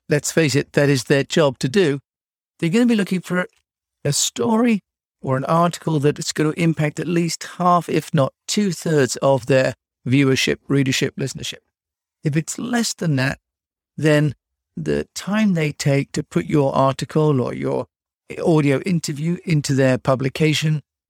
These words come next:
is not going to give them enough R O I, because there's not gonna be enough readers, not enough traffic, not enough advertising dollars to repay that content. So first of all, bear in mind, the magazine, the podcast, the T V show, the radio show,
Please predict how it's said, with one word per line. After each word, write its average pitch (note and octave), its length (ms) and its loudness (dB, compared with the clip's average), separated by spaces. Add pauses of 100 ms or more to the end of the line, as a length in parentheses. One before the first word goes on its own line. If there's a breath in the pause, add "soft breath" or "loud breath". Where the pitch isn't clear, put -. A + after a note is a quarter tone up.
(260)
is D3 400 2
not D#3+ 380 0
going E3+ 240 0
to D3 120 -4
give C#3+ 220 -2
them C#3 100 -2
enough C#3 340 2
R D3 220 2
O C#3 140 2
I, B2+ 180 0
because B2+ 300 -4
there's B2+ 180 -2
not C#3+ 160 -2
gonna C#3 160 0
be C3 100 0
enough C3 220 -2
readers, D3 340 2
not C#2 120 -2
enough - 220 -6
traffic, - 420 -4
not C3+ 160 -2
enough C3+ 260 -6 (560)
advertising C#3 640 2
dollars C#3 380 -2 (320)
to C#3+ 120 0
repay D3 380 2
that - 220 -2
content. - 440 -4
So D3 100 -6
first - 360 -4
of A#3 60 -4
all, G#3+ 80 0
bear F#3 240 0
in F3 80 0
mind, B2+ 360 2 (540)
the D#3 80 -2
magazine, F3 640 -2 (120)
the C#3 60 -6
podcast, D#3+ 680 -2
the - 100 -12
T D#3+ 220 -2
V D#3 180 -2
show, E3 300 -2
the B2+ 160 2
radio D3+ 320 4
show, D#3 300 -2